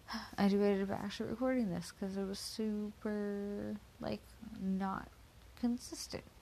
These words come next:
which is weird for my dreams. Normally there's a very firm plot line. I feel like there was with the Queens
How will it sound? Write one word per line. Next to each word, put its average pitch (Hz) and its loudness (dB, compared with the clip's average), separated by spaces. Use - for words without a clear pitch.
which 247 0
is 240 -2
weird 233 4
for - -6
my - -4
dreams. - -6
Normally 294 2
there's 214 0
a 175 0
very 208 0
firm 185 -2
plot - 2
line. 175 0
I 190 -2
feel 254 -4
like 240 0
there 185 0
was 190 -2
with 269 -4
the - -12
Queens 330 -6